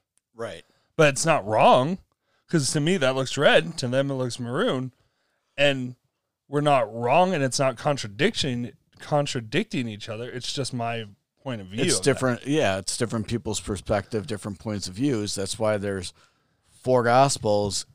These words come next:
Speaker 1: and they all align in, in the parts that they do overlap. Not all of 'em, you know, not all of 'em tell the same stories about Jesus.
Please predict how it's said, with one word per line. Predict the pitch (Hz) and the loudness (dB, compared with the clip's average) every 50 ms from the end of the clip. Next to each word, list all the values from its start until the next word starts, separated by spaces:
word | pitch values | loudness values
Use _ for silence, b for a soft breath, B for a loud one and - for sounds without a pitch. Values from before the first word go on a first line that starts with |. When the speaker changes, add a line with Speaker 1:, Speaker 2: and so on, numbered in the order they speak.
| - - | -10 -6
Speaker 1:
and | 113 110 107 | -4 -2 -2
they | 110 107 107 107 101 95 92 92 _ _ _ _ _ _ _ _ _ _ _ _ _ _ _ _ _ _ _ _ _ _ _ _ _ _ _ _ _ - | -2 -2 -2 -4 -4 -6 -6 -10 _ _ _ _ _ _ _ _ _ _ _ _ _ _ _ _ _ _ _ _ _ _ _ _ _ _ _ _ _ 2
all | 120 131 151 165 160 139 | 6 6 8 8 8 6
align | 123 113 117 131 139 135 120 104 101 107 113 | 4 4 6 6 6 6 6 4 2 0 -2
in, | 117 131 135 143 143 - | 0 0 0 0 0 0
in | 143 143 135 | 0 0 0
the | 127 | 0
parts | - - 147 156 151 147 - - | 0 2 2 4 4 2 0 0
that | - 135 127 113 - - | 2 2 2 0 -2 -6
they | - 123 120 | -4 -4 -4
do | 110 101 123 127 123 | -2 -2 -2 0 2
overlap. | 120 123 120 117 120 110 107 98 101 107 113 _ _ _ _ _ - | 2 0 0 -2 -2 -2 0 2 0 0 0 _ _ _ _ _ -10
Not | 113 117 117 117 113 | -4 -2 0 2 2
all | 113 117 117 | 4 2 2
of | 113 101 107 | 2 0 -2
'em, | 113 113 117 - - | -4 -4 -4 -6 -6
you | 113 107 | -6 -6
know, | 104 104 104 | -4 -4 -2
not | 107 110 110 110 | 0 0 0 2
all | 110 113 110 | 2 0 0
of | 107 104 | -2 -4
'em | 101 101 101 | -6 -8 -8
tell | - - 117 113 113 110 | -6 -2 0 0 2 0
the | 98 101 | 0 -2
same | 95 - - 113 107 104 101 95 90 | -6 -4 -4 -4 -4 -4 -6 -6 -6
stories | - - - 151 170 156 120 98 | -6 -6 -4 -4 -4 -4 -6 -6
about | 95 98 101 98 95 | -6 -6 -6 -6 -6
Jesus. | - 90 90 92 90 95 120 135 127 - | -8 -10 -10 -10 -10 -10 -10 -10 -10 -12